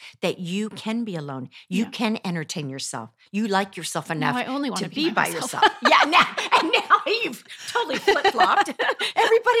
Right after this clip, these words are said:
Speaker 1: leave me
Speaker 2: No,
Speaker 1: alone.
Speaker 2: I'm so comfortable <laughs> and
Speaker 1: Yes.
Speaker 2: confident.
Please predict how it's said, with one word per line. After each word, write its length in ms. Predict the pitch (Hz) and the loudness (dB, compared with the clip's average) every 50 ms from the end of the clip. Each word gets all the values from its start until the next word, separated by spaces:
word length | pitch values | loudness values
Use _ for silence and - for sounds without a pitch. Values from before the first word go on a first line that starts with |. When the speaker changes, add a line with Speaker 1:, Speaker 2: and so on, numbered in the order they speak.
| 466 440 | 4 4
Speaker 1:
leave 160 | 453 466 453 415 | 2 2 2 4
me 100 | 453 427 | 4 4
Speaker 2:
No, 100 | - 427 | 6 6
Speaker 1:
alone. 60 | 415 427 | 6 6
Speaker 2:
I'm 200 | 453 440 - 294 | 4 4 4 2
so 160 | 285 262 254 | 2 0 0
comfortable 400 | - 269 226 196 - 214 - - - | -2 -4 -8 -8 -10 -14 -12 -10 -10
<laughs> 160 | 233 - - | -6 -2 -2
and 100 | 381 - - | -2 -2 -2
Speaker 1:
Yes. 200 | - 285 370 196 | -4 -2 0 2
Speaker 2:
confident. 640 | 240 226 240 - - 226 226 - 240 247 - - | 2 2 2 0 -4 -6 -6 -6 -6 -8 -10 -12